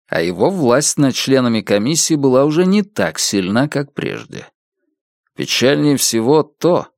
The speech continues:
подумал Бейгли, — что доктор Этридж был искренен. Он верил в каждое слово, которое произносил. Он, как и все остальные, если бы дело касалось их,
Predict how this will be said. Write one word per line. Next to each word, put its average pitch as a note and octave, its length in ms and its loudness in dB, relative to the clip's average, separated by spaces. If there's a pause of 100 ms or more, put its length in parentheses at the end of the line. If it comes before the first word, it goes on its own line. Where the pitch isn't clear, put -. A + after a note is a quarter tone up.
подумал G2+ 420 -2
Бейгли, — F#2+ 600 -4 (400)
что - 280 -2
доктор D#3 480 0
Этридж C#3 400 0
был B2+ 280 0
искренен. - 600 -6 (360)
Он C3 200 2
верил D#3 320 4
в - 120 -14
каждое D#3 520 2
слово, A#2 460 0
которое A2+ 440 -2
произносил. A#2 880 -2 (800)
Он, A2+ 320 0 (300)
как F#2+ 200 -4
и A2 80 2
все - 360 -2
остальные, C3 920 2
если G#2+ 300 -2
бы A2 120 0
дело A2+ 260 2
касалось G2 580 -2
их, D#3 240 0